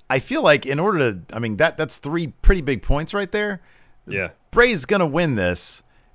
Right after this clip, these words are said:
Speaker 1: and they, 'cause they, they gotta, they gotta get this going to SummerSlam. I'm sure they could, even if Braun wins it, they could still, you know, then have the Fiend come out and say, "Well, you've beat Bray, but you've never beat me." Uh, they could do that, but, uh,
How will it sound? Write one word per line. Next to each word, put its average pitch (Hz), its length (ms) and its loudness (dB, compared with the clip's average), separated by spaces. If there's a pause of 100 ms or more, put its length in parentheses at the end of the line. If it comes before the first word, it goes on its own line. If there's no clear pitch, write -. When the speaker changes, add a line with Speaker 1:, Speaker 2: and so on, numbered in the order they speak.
Speaker 1:
and 139 380 2
they, 135 160 2
'cause 143 240 -4
they, 151 100 -2
they 135 220 -4
gotta, 156 240 2
they 135 160 -4
gotta 143 180 0
get 127 160 -4
this 123 200 -6
going 123 200 -4
to 113 60 -2
SummerSlam. 98 480 -4
I'm 127 140 -4
sure 185 220 -2
they 151 140 0
could, 127 240 -4
even 131 200 -4
if 135 120 -6
Braun 123 300 0
wins 101 200 -4
it, 101 60 -8
they 92 120 -2
could 90 180 -8
still, 107 520 -2 (320)
you 104 140 -4
know, 101 160 0
then 135 800 0
have 113 320 -4
the 104 80 -12
Fiend 110 420 -8
come 101 220 -4
out 95 140 0
and 92 100 -8
say, 98 180 -2
"Well, 104 220 0
you've 104 220 -2
beat 135 260 0
Bray, 113 560 4 (220)
but - 160 -6
you've 107 100 -4
never 107 240 0
beat 92 260 -2
me." 98 640 0 (360)
Uh, 90 680 0 (360)
they 123 220 -2
could 123 260 0
do 104 160 -2
that, 85 540 0 (360)
but, 98 460 -2
uh, 82 640 -6